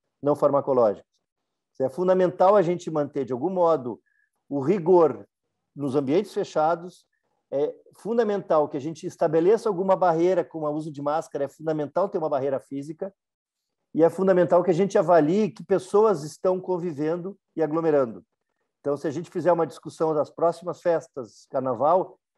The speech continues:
eu acho que essa avaliação por risco, é que, essa abordagem por risco é que a gente deve fazer. Que tipo de carnaval, que tipo de festividade nós vamos ter e que tipo de filtro da população que vai acessar. Quer dizer, nós temos que lançar mão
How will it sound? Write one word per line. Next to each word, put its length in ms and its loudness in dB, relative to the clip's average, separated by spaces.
eu 160 2
acho 220 0
que 120 -4
essa 320 0
avaliação 520 -2
por 200 -12
risco, 540 -8
é 100 0
que, 120 -2
essa 200 2
abordagem 560 2
por 160 -4
risco 260 0
é 40 -6
que 80 -6
a 40 -2
gente 200 -10
deve 220 -2
fazer. 380 -8
Que 80 -4
tipo 380 -2
de 100 -2
carnaval, 520 4
que 100 -10
tipo 240 -10
de 100 -16
festividade 680 2
nós 160 -4
vamos 220 -4
ter 300 -2
e 80 -10
que 140 -8
tipo 260 -2
de 160 0
filtro 720 -2
da 140 2
população 800 2
que 80 -6
vai 180 2
acessar. 560 -4
Quer 80 -10
dizer, 180 -2
nós 160 -2
temos 400 4
que 120 -8
lançar 340 2
mão 340 -2